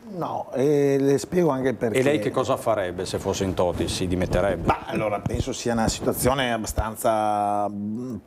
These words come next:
Speaker 1: pesante da, da, da un punto di vista personale, eh, si-, sia che uno sia colpevole sia che sia innocente, perché insomma,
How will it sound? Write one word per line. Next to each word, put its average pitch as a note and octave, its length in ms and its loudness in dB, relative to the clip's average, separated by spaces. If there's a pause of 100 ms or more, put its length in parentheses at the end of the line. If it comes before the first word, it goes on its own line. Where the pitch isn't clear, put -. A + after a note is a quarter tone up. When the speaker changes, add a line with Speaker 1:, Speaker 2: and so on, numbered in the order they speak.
Speaker 1:
pesante D3 960 0
da, G#2+ 420 0
da, G#2+ 140 -2
da G#2+ 100 0
un G#2 60 -2
punto C3+ 280 0
di C3 60 0
vista A#2+ 300 2
personale, A2+ 840 -2
eh, G#2 60 -4
si-, C3 480 0
sia D#3+ 340 2
che C3 140 -4
uno C3+ 260 -2
sia C3 240 -2
colpevole C3+ 580 2
sia C#3 200 -2
che B2+ 100 -2
sia C3 220 0
innocente, A#2+ 520 0
perché A2 240 0
insomma, G#2+ 340 -2